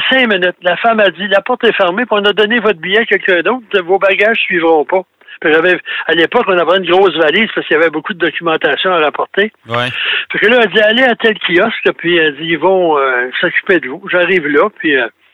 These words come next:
Speaker 1: le gars, « Oui », il dit, euh, « On peut faire Munich, Munich, Zurich. »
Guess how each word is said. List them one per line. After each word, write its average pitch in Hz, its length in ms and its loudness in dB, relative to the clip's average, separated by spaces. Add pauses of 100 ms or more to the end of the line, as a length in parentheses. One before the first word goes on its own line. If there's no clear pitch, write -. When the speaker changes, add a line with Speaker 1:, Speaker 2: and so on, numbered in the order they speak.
(500)
Speaker 1:
le 151 120 0
gars, « 202 140 4
Oui », 165 280 4
il 240 200 0
dit, 175 180 2
euh, « 147 300 2
On 123 40 -6
peut 156 140 -2
faire 185 220 2
Munich, 180 500 0
Munich, 180 420 0
Zurich. » 165 380 2